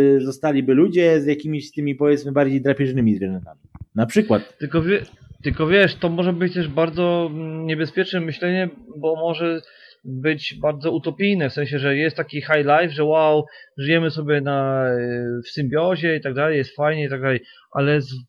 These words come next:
Speaker 2: wiesz doskonale, że w każdej grupie społecznej zawsze jest jakaś czarna owca, jest, jest istota, jest osoba, która, no, wy-, wychodzi poza jakby pewne przyjęte ramy, tak? Czyli nawet jeżeli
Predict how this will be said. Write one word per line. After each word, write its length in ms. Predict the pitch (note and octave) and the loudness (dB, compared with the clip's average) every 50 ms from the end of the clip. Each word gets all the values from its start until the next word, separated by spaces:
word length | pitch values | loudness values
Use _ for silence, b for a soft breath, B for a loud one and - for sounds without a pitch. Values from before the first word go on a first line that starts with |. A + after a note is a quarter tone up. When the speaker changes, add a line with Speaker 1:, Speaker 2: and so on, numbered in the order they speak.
| _ - C3+ C3 C3 C#3 | _ -16 -12 -10 -2 2
Speaker 2:
wiesz 220 | G#3 A#3 - - E3 | 2 2 2 0 -4
doskonale, 580 | E3+ D#3+ - - E3 D3+ D3 C#3+ D3+ F3 F#3 | -4 -4 -4 -4 -4 -2 0 0 0 0 0
że 220 | E3 D3 D#3+ D#3+ D#3+ B B B B B | 0 2 2 0 0 B B B B B
w 220 | B B B B - | B B B B 0
każdej 440 | F#3 G3 G#3+ G3 F3+ E3+ F3+ E3+ D3 | 2 4 4 2 2 0 0 0 0
grupie 260 | C#3 E3+ E3+ - F3 | 0 -4 -2 -2 -4
społecznej 800 | D#3+ - - D#3+ D#3+ D3 C#3+ C3+ - - - C#3+ D3+ F3+ G3+ G3 b b b b | -6 -6 -6 -2 0 2 2 2 0 -4 -6 -4 -4 -4 -4 -6 b b b b
zawsze 680 | C3+ C3 B2 C3 E3+ F#3 G3 F#3 - - - G3+ G3+ | -8 -8 -2 0 0 0 0 -2 -4 -2 0 0 0
jest 520 | F#3+ E3+ D#3 D#3 D#3 E3 E3+ E3 - _ _ - | 0 0 0 2 2 2 2 0 -6 _ _ -2
jakaś 480 | D3 D3 D3+ D3+ E3 D#3+ D3+ - - _ _ _ _ _ - | -2 -2 -2 0 -4 -6 -6 -6 -12 _ _ _ _ _ -10
czarna 420 | - D3+ D3+ D#3+ D#3 D3+ D#3+ D#3 - | -4 -2 -2 -2 -2 -2 -4 -2 -2
owca, 340 | D#3 D3 C#3 - - C3 | -2 -4 -4 -4 -4 -2
jest, 220 | B2 C3+ C#3 C3+ - _ | 0 0 -2 -4 -8 _
jest 320 | - D#3 E3+ G3 F#3 F#3+ - | 0 2 2 2 2 0 -10
istota, 440 | C#3+ - - F3 F3+ F3+ F#3 F3+ F3 | -10 -8 -4 -4 -4 -2 0 0 2
jest 180 | E3+ E3 D3+ | 0 0 -2
osoba, 400 | D3+ C#3 - F3 E3 D#3 E3 D#3+ - - | -4 -6 -4 -6 -2 -2 -4 -4 -6 -10
która, 360 | - D#3+ D3+ D3+ D3+ D3+ D3 b b b b b b b b b - | -8 -2 0 0 0 0 -2 b b b b b b b b b -12
no, 420 | D3 D3+ D3+ D#3 D#3+ E3 E3 D#3+ | -8 -4 -2 0 0 0 0 0
wy-, 200 | D3 D3 F3+ F3 - - D#3 D3+ | 0 0 -2 -2 -2 -10 -10 -6
wychodzi 440 | D3 E3+ - - G3 G3+ F3+ E3 F3 | -6 -6 -4 0 0 0 0 0 -4
poza 500 | - - F3 E3+ E3 E3 D#3 D3+ E3+ D#3+ D#3 | -6 -4 -2 0 0 0 0 0 -2 0 0
jakby 840 | D3+ D3 C#3+ C#3+ C#3 B2+ C#3 D3 D3 D3 C#3+ C#3+ C#3+ C#3+ C#3+ C#3 C3+ _ _ _ _ - | 0 -2 -2 -4 -10 -8 -4 0 2 2 2 2 2 2 0 -2 -4 _ _ _ _ -2
pewne 340 | - E3 D#3+ D3+ D3+ D#3+ D#3+ | 2 4 4 4 4 0 0
przyjęte 420 | D3+ - F3 D#3+ D3+ D3+ D#3+ D#3 | -2 0 -2 -2 0 0 0 2
ramy, 380 | D3+ D#3+ D#3 D#3+ D3+ B2+ A2+ G2+ | 2 4 2 2 0 -2 -4 -4
tak? 320 | - G#2 G#2+ A2+ C3 C#3 | -6 -6 -4 -4 -4 -6
Czyli 160 | - - D#3 | -4 -2 -2
nawet 260 | D3 D#3+ D#3 D#3+ E3+ D#3 | 0 0 2 2 0 0
jeżeli 380 | D#3+ D3 D#3+ E3 D#3+ E3+ D#3 | 0 -2 -2 -2 -2 -2 -4